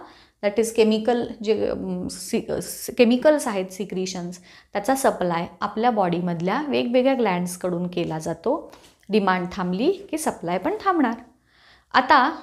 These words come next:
तुम्हाला एक महत्त्वाचा पार्ट आहे टेबल. ते टेबल आपण दोन तीन भागांच्यामध्ये डिवाइड करूया आणि त्याच्यात तुम्हाला वेगवेगळे ग्लँड्स ते कुठून, म्हणजे त्यांचं सिक्रिशन काय आहे आणि त्यांचं फंक्शन काय, असा एक तो चार्ट आहे. तर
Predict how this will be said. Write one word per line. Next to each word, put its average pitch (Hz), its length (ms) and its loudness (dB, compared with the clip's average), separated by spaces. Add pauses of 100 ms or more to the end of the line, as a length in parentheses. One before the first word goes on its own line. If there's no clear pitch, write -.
(140)
तुम्हाला 285 340 2
एक 311 260 -6
महत्त्वाचा 262 580 2
पार्ट 240 380 4
आहे 247 180 2
टेबल. 233 480 4 (340)
ते 294 60 2
टेबल 277 320 6
आपण 277 240 4
दोन 254 240 6
तीन 285 260 2
भागांच्यामध्ये 262 640 2
डिवाइड 214 380 4
करूया 190 380 2 (600)
आणि 254 560 2
त्याच्यात 262 480 0
तुम्हाला 302 220 6
वेगवेगळे 269 680 4 (220)
ग्लँड्स 220 560 2 (580)
ते 277 60 -4
कुठून, 277 400 4
म्हणजे 254 200 4
त्यांचं 254 280 4
सिक्रिशन 247 560 2
काय 220 220 4
आहे 202 220 2
आणि 214 140 -2
त्यांचं 233 220 0
फंक्शन 254 420 2
काय, 170 260 0
असा 220 200 2
एक 247 240 4
तो 285 80 4
चार्ट 190 340 4
आहे. 156 220 -4 (480)
तर 262 100 2